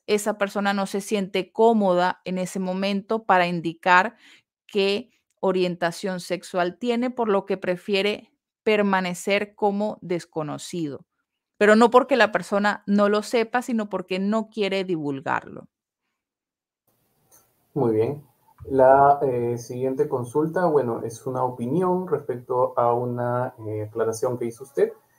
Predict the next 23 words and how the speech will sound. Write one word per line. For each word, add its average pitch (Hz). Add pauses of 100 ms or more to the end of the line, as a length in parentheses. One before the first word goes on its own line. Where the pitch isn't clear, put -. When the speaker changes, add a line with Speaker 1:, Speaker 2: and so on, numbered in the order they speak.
(240)
Speaker 2:
Y 165 (220)
dice 156
Raúl 131
Chafloque, 120
"En 131
el 135
caso 165
de 180
presidente 139
contiene 123
el 131
sufijo -
ente 120 (480)
del 113
ser 131
que -
ejerce. - (340)
No 147
puede 156
utilizarse 135
presidenta". 110 (380)
¿Qué, 131
eh, 107